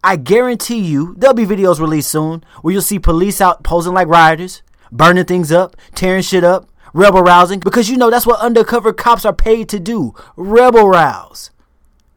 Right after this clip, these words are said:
So when you're doing what you're doing out there, make sure you're safe and make sure you know who you're doing it with, because I guarantee you there's a rat amongst you.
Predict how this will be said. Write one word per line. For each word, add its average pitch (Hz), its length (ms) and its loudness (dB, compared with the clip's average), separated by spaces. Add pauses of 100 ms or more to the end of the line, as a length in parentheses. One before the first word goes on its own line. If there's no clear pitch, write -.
(1400)
So - 140 -14
when 202 140 -4
you're 185 80 -2
doing 214 280 -2
what 208 140 -2
you're 147 100 -8
doing 220 260 -2
out 220 180 -6
there, 233 180 -2 (160)
make 208 160 -4
sure 220 160 -8
you're 202 120 -2
safe 185 340 -6
and 175 100 -8
make 196 120 -6
sure 190 140 -12
you 190 100 -6
know 190 160 -2
who 180 80 -6
you're 175 120 -8
doing 175 300 -4
it 156 100 -4
with, 160 220 -2
because 131 180 -10
I 147 80 -4
guarantee 185 560 -6
you 160 300 -8 (160)
there's 165 180 -2
a 170 80 0
rat 175 240 2
amongst 156 460 -4
you. 101 100 -20